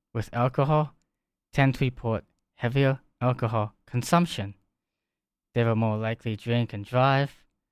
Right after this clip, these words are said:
and suffer from injuries related to alcohol. One study of four hundred and three Australian adults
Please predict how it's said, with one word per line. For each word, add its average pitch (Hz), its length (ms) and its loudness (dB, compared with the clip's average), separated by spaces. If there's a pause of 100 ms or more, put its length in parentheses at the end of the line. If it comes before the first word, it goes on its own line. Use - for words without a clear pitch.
(240)
and 127 160 -2
suffer 127 300 0
from 107 300 -8
injuries 123 720 0 (360)
related 131 520 0 (280)
to 135 140 -6
alcohol. 101 640 -4 (1040)
One 143 200 4
study 113 520 2 (360)
of 117 140 -2
four 131 280 2
hundred 135 260 2
and 120 100 -6
three 127 420 0 (400)
Australian 117 640 0
adults 120 640 -2